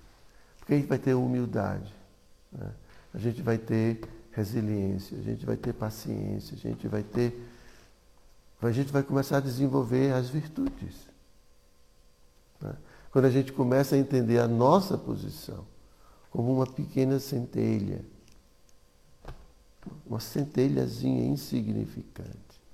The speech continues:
Não é que, não é que a gente é esse corpo. Nós não somos o corpo, somos uma pequena centelha espiritual. Então, é, e,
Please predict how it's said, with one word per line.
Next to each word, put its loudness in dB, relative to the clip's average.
Não 0
é 8
que, -4
não -2
é 0
que -4
a 2
gente -2
é 0
esse -6
corpo. -8
Nós -2
não -4
somos 0
o -2
corpo, -2
somos -6
uma -4
pequena -2
centelha -8
espiritual. -12
Então, 0
é, 2
e, 0